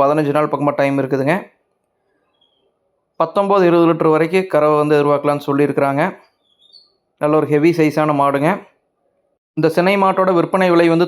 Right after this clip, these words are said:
தொண்ணூத்தி ரெண்டாயிரம் சொல்லியிருக்கிறாங்க. அடுத்ததா வந்து கொஞ்சம் பிளாக் மெஜாரிட்டி அதிகமா இருக்கக்கூடிய மாடு பார்த்துட்டீங்கன்னா, ஆறு பல் மாடுங்க. கன்று போட்டு தற்போதைக்கு வந்து எட்டு நாட்கள் ஆகுதுங்க.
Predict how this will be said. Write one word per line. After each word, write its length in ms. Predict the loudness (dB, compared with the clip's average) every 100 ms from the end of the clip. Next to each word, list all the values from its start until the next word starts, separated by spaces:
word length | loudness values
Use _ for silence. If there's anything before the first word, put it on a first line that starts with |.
| 0
தொண்ணூத்தி 360 | 0 0 0 0
ரெண்டாயிரம் 400 | 2 0 0 -2
சொல்லியிருக்கிறாங்க. 540 | 0 0 0 -2 -2 -4 -10 _ _ _ _ _ _ _ -4
அடுத்ததா 300 | 0 2 2 2
வந்து 160 | 0
கொஞ்சம் 320 | 0 0 0 2
பிளாக் 260 | 0 0 0
மெஜாரிட்டி 360 | 2 2 2 2
அதிகமா 280 | 2 2 0
இருக்கக்கூடிய 340 | 0 0 0 2
மாடு 160 | 0 0
பார்த்துட்டீங்கன்னா, 440 | -2 -2 -4 -2 0 0 0
ஆறு 140 | -2
பல் 220 | -2 -2 0
மாடுங்க. 380 | -2 -2 -4 -6 _ _ _ _ _ -4
கன்று 260 | -2 -2
போட்டு 220 | 0 -2 0
தற்போதைக்கு 480 | -2 0 0 0 0
வந்து 220 | 0 2
எட்டு 260 | 0 0
நாட்கள் 360 | 0 0 0 0
ஆகுதுங்க. 300 | 0 0 -2